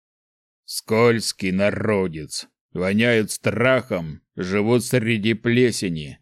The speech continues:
Нечасто их встретишь в одиночку. Если один где-то рядом,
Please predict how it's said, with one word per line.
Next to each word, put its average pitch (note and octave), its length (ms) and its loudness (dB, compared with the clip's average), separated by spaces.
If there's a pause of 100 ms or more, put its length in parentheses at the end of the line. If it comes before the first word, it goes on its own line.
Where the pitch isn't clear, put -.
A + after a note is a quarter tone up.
(380)
Нечасто B2+ 800 0
их A#2 160 2
встретишь A#2 760 -2
в G2+ 80 0
одиночку. F#2 840 -2 (720)
Если G#2 680 0
один G#2+ 600 2
где-то G#2+ 480 0
рядом, F2+ 720 -2